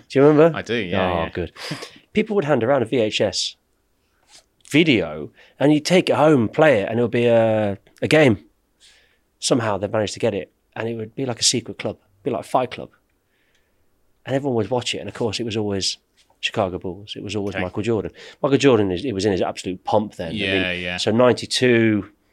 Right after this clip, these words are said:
Speaker 1: actually, there may have been ninety-one. Anyway, so you remember the Dream Team and the American basketball team in ninety-two Barcelona Olympics, biggest athlete on the planet. And I got a pair of these. And the reason I got a pair of these, they're on sale. I forget what sports shop in Coventry.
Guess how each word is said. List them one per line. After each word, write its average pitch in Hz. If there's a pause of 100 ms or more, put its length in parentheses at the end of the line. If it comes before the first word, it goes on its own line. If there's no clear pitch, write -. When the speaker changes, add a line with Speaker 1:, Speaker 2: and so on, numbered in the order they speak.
(500)
Speaker 1:
actually, 123
there 156
may 226
have 208
been 127
ninety-one. 113
Anyway, 117 (160)
so 110
you 113
remember 113
the 87
Dream 110
Team 92
and 90
the 90
American 95
basketball 98
team 90
in 90
ninety-two 90
Barcelona 90
Olympics, 85 (380)
biggest 110
athlete 92
on 87
the 85
planet. 87 (1120)
And 117
I 131
got 113
a -
pair 98
of 92
these. 95 (960)
And 113
the 104
reason 147
I -
got 101
a -
pair 107
of 98
these, 92
they're 127
on 127
sale. 185 (1500)
I -
forget -
what -
sports 90
shop 90
in 87
Coventry. 95